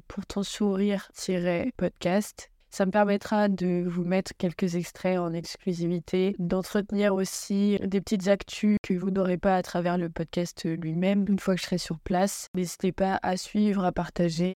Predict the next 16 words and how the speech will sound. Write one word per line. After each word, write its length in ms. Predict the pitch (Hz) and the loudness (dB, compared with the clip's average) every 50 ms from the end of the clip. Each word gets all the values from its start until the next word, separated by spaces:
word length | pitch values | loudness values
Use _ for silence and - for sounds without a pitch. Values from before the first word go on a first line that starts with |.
| _ _ | _ _
Pour 220 | - - 240 240 233 | 0 2 4 4 4
vous 240 | 208 226 233 220 240 | 2 0 2 4 4
en 80 | 240 226 | 2 4
dire 180 | 202 233 240 - - | 4 2 2 2 4
un 140 | 247 247 240 | 4 4 4
petit 180 | 220 - - | 4 0 -2
peu 160 | 214 - 247 | 2 2 2
plus 320 | 214 - - 277 - - - - | 2 2 -2 -4 -4 -4 -8 -8
sur 260 | - - - - 190 180 | -8 -8 -2 -2 0 0
mon 160 | 180 175 175 | 0 0 0
départ, 460 | 160 180 175 165 - 202 214 233 254 - | 0 -2 -2 0 2 4 4 4 4 4
là 180 | 208 202 202 220 | 4 4 4 4
je 140 | 202 175 175 | 2 0 0
vais 120 | 190 190 | 0 0
décoller 380 | 175 170 190 - - 185 185 196 | 0 0 -2 0 0 0 0 0
bientôt. 420 | 175 180 170 170 - - 185 208 | 2 0 0 0 -2 -4 -6 -6